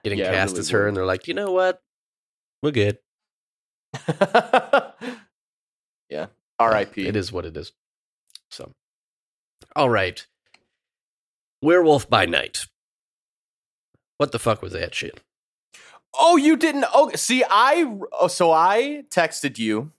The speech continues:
Speaker 2: and saying I absolutely fucking hated this. I assumed, I felt like you might have, like, loved it. I felt like it might be your shit.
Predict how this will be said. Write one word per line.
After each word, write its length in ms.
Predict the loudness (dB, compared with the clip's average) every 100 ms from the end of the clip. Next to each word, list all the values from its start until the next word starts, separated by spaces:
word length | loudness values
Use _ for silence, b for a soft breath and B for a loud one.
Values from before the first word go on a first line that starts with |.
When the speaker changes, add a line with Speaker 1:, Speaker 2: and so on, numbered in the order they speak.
| _ _ _ _ _ _ _ _ _
Speaker 2:
and 840 | -2 0 2 2 2 0 -2 -4 -6 _ _ _ _ -10
saying 720 | -2 0 0 0 -2 -4 -6 -10 _ _ _
I 320 | 0 0 0 -2
absolutely 580 | -2 -2 -4 -4 -2 -6
fucking 420 | -2 -2 0 -4
hated 360 | -2 -2 -4 -2
this. 320 | -4 -4 -10 B _ -2
I 260 | 2 4
assumed, 760 | 2 0 -2 -8 -2 2 2 -2 _
I 200 | 0 0
felt 300 | 2 2 4
like 220 | 2 0 -2
you 320 | -6 -2 -2
might 320 | 2 2 2
have, 280 | 0 0 0
like, 260 | 0 -2 -2
loved 380 | -2 -2 -4 -18
it. 140 | -20 _
I 100 | -4
felt 240 | 0 2 2
like 160 | 0
it 100 | 0
might 260 | 0 -2 -2
be 100 | -4
your 240 | 2 0
shit. 400 | 0 -8 -10 -12